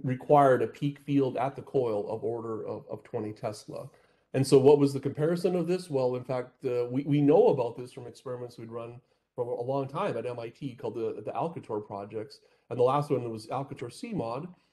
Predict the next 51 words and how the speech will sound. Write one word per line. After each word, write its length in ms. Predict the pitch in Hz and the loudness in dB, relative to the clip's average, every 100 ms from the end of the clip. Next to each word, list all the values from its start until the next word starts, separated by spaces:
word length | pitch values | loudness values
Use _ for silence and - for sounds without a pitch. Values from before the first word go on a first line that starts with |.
| _ _ _ | _ _ _
uh, 220 | 139 139 135 | -6 -4 0
which 240 | 131 131 | 0 2
actually 260 | 135 131 131 | 0 0 -6
established, 460 | - 127 127 123 | -4 -4 -4 -6
for 100 | 123 | -10
example, 360 | 113 123 113 113 | -8 -8 -6 -8
the 80 | 113 | -10
world 320 | 117 127 123 | -4 -4 -2
record 320 | 120 120 110 - | -4 -4 -10 -10
for, 180 | 107 104 _ _ _ | -10 -10 _ _ _
for 220 | - 101 104 _ _ _ - | -8 -8 -8 _ _ _ 6
thermal 320 | 175 202 110 | 6 8 4
pressure 340 | - 113 113 | -2 -6 -6
in 80 | 107 | -10
the 60 | 107 | -10
plasma, 640 | - 147 165 123 104 113 - _ _ _ | -8 -6 -6 -8 -12 -14 -16 _ _ _
but 120 | 156 | 2
it 40 | |
is 100 | 156 | 4
a 40 | 117 | 2
very 320 | 117 165 - | 4 4 4
compact 580 | - 147 156 147 135 131 | 0 -4 -4 -4 -6 -8
device. 480 | 120 147 - - | -8 -8 -10 -12
It's 160 | 107 107 | -12 -8
only 220 | 117 117 | -8 -8
one 240 | 117 139 139 | -6 -4 -4
cubic 400 | 143 131 123 123 | -6 -6 -8 -8
meter 320 | 135 117 98 | -8 -6 -8
in 60 | |
plasma 440 | 110 123 123 120 101 | -10 -8 -8 -10 -12
volume. 440 | - - - 135 - _ _ _ _ | -12 -12 -12 -18 -20 _ _ _ _
So 420 | - 151 143 139 - _ | 4 6 6 4 -10 _
here 160 | - 165 | 6 6
we 140 | 160 | 6
put 180 | 165 170 | 4 0
into 200 | 147 139 | 0 -2
contrast, 380 | 170 180 143 131 | -2 -2 -2 -2
what 120 | 139 | -4
does 140 | 139 | -4
this 180 | 131 123 | -8 -6
mean 240 | 139 147 | -2 -2
in 80 | 135 | -2
terms 300 | 135 135 127 | -6 -8 -8
of 100 | 117 | -16
s-, 220 | - _ _ 139 | -20 _ _ -20
scale 640 | - - 175 170 123 123 - | -18 -10 -2 0 2 0 -4
for 100 | 110 | -10
the 100 | 110 | -8
project 600 | - 233 156 127 123 127 | -4 -2 -2 -4 -6 -8
is 180 | 117 117 | -14 -10
that 200 | 113 | -10